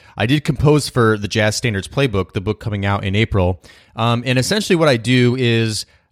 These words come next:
I outline all of the different chord tones of each chord, but I do it in a little bit of a,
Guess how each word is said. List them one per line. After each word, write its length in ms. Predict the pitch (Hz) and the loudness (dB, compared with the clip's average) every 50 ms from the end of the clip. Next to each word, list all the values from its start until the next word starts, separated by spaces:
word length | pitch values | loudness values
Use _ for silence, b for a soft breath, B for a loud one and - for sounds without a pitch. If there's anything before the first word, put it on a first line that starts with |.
| _ _ - | _ _ 0
I 480 | 120 120 120 120 123 123 117 117 110 - _ _ | 0 2 2 2 2 0 -2 -2 -6 -10 _ _
outline 640 | 131 147 165 160 170 165 151 143 147 147 151 147 147 | 2 2 2 2 2 0 0 0 0 0 -2 -2 -2
all 340 | - 123 127 135 143 143 135 | -2 2 2 2 4 2 2
of 80 | 120 | 0
the 60 | 131 123 | 0 0
different 500 | 127 123 - 131 123 117 - - - - _ _ _ _ _ _ _ _ _ - | -2 -2 -2 -2 -2 -2 -4 -8 -14 -18 _ _ _ _ _ _ _ _ _ -4
chord 300 | - 151 151 147 131 - | 2 4 4 4 2 0
tones 340 | 127 110 104 101 104 98 | 0 0 0 0 -2 -4
of 120 | 101 95 113 | -4 -4 -4
each 180 | 120 - - | -4 -4 -6
chord, 400 | - - 113 101 95 95 95 92 - - | -6 -2 0 0 2 0 0 -2 -2 0
but 80 | 120 | 0
I 60 | 123 | 2
do 180 | 117 127 151 151 | 4 4 4 4
it 100 | 151 - | 4 2
in 60 | 139 | 0
a 40 | 127 | -2
little 200 | 127 127 135 131 | 0 0 0 0
bit 120 | 120 127 | 0 0
of 140 | 120 110 101 | -2 0 0
a, 300 | 113 107 104 101 95 - | 0 2 2 0 -2 -4